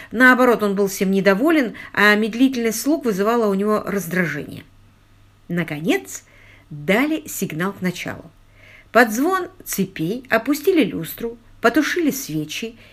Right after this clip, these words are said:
и огромный зал погрузился в темноту. Лишь в каминах периодически вспыхивало и затухало пламя. Гидеон и человек, похожий на Бетховена, присоединились к молодежи, собравшейся у выхода в коридор.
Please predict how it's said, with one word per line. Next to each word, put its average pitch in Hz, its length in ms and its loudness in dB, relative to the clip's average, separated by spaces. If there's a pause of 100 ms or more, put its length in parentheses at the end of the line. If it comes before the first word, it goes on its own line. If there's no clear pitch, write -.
(140)
и 151 80 -2
огромный 247 800 2
зал 160 560 -2 (280)
погрузился 170 880 -2 (240)
в - 100 -18
темноту. 170 640 -4 (800)
Лишь 170 260 0
в - 40 -8
каминах 196 560 2
периодически 180 680 -2
вспыхивало 277 760 0 (260)
и 294 120 -4
затухало 175 540 -4
пламя. 151 480 -8 (480)
Гидеон 180 480 0
и - 120 -10
человек, 185 320 -2
похожий 180 360 -2
на 175 100 -2
Бетховена, 233 640 -2 (240)
присоединились 285 680 2
к - 80 -10
молодежи, 190 580 0 (240)
собравшейся 185 800 -2
у 226 40 0
выхода 180 360 -4
в - 80 -10
коридор. 190 420 -4